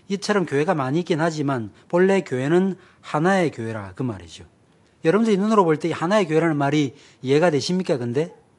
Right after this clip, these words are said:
좀 어렵죠. 왜 그런가 하면 현상적으로 볼 때 교파도 많고 교파마다 주장하는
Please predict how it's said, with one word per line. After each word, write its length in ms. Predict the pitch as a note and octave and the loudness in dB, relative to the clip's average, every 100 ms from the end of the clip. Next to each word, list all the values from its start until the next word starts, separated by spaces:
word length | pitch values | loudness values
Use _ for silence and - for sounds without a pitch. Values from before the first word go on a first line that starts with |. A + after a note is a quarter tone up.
| _ _ _ - _ _ _ _ _ | _ _ _ -20 _ _ _ _ _
좀 200 | - F3 | -4 0
어렵죠. 580 | A3+ A3 C#3 - F#2+ E2+ - _ _ D3+ | 4 4 2 -2 -12 -14 -20 _ _ -2
왜 120 | D3 | 0
그런가 280 | F3+ F#3 E3 | 2 2 2
하면 380 | E3 D#3+ A2 - _ _ _ - | 4 2 0 -8 _ _ _ -4
현상적으로 600 | E3 F3 G#3 G#3 G3 D3 | 0 2 2 4 4 4
볼 220 | C3+ A#2+ | 0 0
때 360 | F#3 C3+ G#2 - _ _ _ _ - | 0 0 -4 -14 _ _ _ _ -4
교파도 480 | C3+ - F3 G3+ | -2 0 2 2
많고 760 | F#3 A2+ G#2+ - B2+ F2+ G2+ C3+ _ _ - | 2 0 -4 -4 -4 -6 -14 -20 _ _ -4
교파마다 580 | C3+ C3 F3 F#3 F3 D3 | -2 -2 -2 0 0 -2
주장하는 760 | F#3 F3 F3 E3 F3+ C3 G2+ | -2 0 0 4 4 2 -2